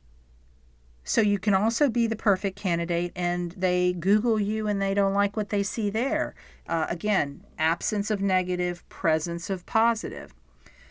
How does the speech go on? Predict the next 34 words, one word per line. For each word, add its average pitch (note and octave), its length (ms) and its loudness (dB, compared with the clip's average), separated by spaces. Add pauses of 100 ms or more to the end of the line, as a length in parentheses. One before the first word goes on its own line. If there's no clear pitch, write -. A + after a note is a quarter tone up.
(300)
You G3+ 140 4
can G#3 160 2
be G#3 140 4
a G3 40 2
great G3+ 260 2
candidate, G3 520 2
except F#3+ 380 -2
they F#3+ 120 -2
start F#3+ 300 0
seeing F#3 360 -2
how F#3 140 0
you F#3+ 180 0
have F#3 140 -4
job G#3+ 320 2
hopped D#3 340 -4
or D3+ 40 -4
you've C#3+ 180 -8
had D#3+ 320 -6
big D#3+ 220 -2
gaps D#3+ 380 -4
in E3 80 -4
employment. E3 640 -2 (400)
And F3 160 0
now F#3 320 4
there's F3 480 -2
a F3 120 -2
red E3+ 300 0
flag E3+ 480 2
around C#3 420 -6
you, C3+ 160 -6
right? C3+ 280 -4
And D3 160 -6
they, D3 220 -6
they're D3 500 -6